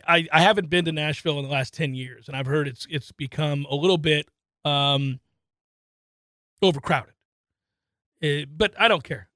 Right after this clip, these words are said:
I mean, there's tons of live music. I'd have a blast. Americana all the way through. I'm in.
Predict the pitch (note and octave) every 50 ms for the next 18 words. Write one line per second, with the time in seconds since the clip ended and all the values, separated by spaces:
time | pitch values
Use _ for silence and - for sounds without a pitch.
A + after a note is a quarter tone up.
0 | _ - D#3+ D#3+ D#3+ E3+ E3+ - - _ - - - A3 G#3 F#3+ D3 F3 E3 D3+
1 | D#3 D3+ D3 C#3+ C3+ D#3 D3 C3 A2 - - _ _ _ - E3 D3+ D3+ D#3+ D3
2 | C#3 C3 C3+ C3+ - - _ _ _ _ _ _ _ _ _ _ _ _ _ _
3 | _ _ _ _ _ _ _ _ _ _ - E3 F3 F3 F3+ F3+ E3 - - -
4 | F#3 F3 F3 F3 E3 D3+ - _ - E3+ E3+ F3 E3+ E3 E3+ E3+ D#3+ - - F3+
5 | F3 E3+ E3+ E3 - E3 F#3 F3 D#3 B2+ G#2